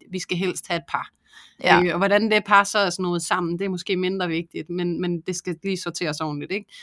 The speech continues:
Speaker 1: Sådan,
Speaker 2: Jo.
Speaker 1: at vi kan finde rundt i det. Øh,
Speaker 2: Ja.
Speaker 1: så det der med at sætte nogle fælles standarder, og så finde en måde at fordele ansvaret på, i stedet for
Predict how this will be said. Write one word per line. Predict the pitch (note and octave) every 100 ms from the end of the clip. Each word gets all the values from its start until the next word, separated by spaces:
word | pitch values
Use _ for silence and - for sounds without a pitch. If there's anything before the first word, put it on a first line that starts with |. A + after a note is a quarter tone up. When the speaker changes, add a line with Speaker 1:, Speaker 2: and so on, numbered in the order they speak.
| - -
Speaker 1:
Sådan, | G3 F3+
Speaker 2:
Jo. |
Speaker 1:
at | -
vi |
kan | F#3+
finde | - F#3
rundt | F#3 F#3 D3
i | -
det. | D3+ - _ _ _
Øh, | F#3+
Speaker 2:
Ja. | G3 F3 F#3
Speaker 1:
så | A3+
det | G#3+
der | A3
med | A#3
at | A3+
sætte | - A3+
nogle | G#3
fælles | - A3 F#3+
standarder, | - F3+ F#3+ G3 E3 D3
og | - E3+
så | F3+
finde | G3+ F#3+
en | F#3+
måde | F3+ F#3+ F3+
at |
fordele | F3 F3+ G#3 E3+
ansvaret | D#3+ F3+ F#2+ E2 _
på, | E3 -
i |
stedet | - F#3+
for | E3+